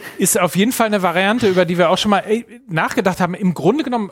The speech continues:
wobei alten Star ist jetzt ein bisschen übertrieben, aber im Grunde genommen haben sie es ja mit Witzel getan, außer dass sie nicht hundert Millionen in die Hand nehmen, äh, mussten. Aber es ist ja schon durchaus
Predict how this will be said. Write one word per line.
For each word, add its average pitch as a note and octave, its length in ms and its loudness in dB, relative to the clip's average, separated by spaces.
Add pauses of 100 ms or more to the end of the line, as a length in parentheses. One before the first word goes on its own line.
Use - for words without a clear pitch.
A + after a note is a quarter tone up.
wobei C#3+ 320 -2
alten F3+ 240 -2
Star F#3+ 240 -2
ist F3 100 -4
jetzt F3+ 140 -10
ein E3+ 60 -8
bisschen E3+ 200 -8
übertrieben, D#3+ 440 -6
aber C#3 200 -2
im C#3+ 200 -6
Grunde F3 320 -2
genommen F3+ 280 -6
haben F3 140 0
sie F3 100 -6
es D#3+ 120 -8
ja E3+ 80 0
mit D#3 240 -6
Witzel D#3+ 280 -4
getan, D3+ 440 -2
außer C3+ 240 -4
dass C3+ 120 -6
sie D3+ 80 -6
nicht B2+ 160 -8
hundert C3 220 -6
Millionen C3 380 -6
in A#2 80 -12
die A2+ 140 -8
Hand B2+ 180 -8
nehmen, A#2+ 340 -6 (340)
äh, B2+ 200 0
mussten. C#3 480 -4
Aber D3 480 2
es C#3+ 200 -6
ist F3+ 180 -4
ja E3+ 120 0
schon G3 320 -2
durchaus E3+ 540 -4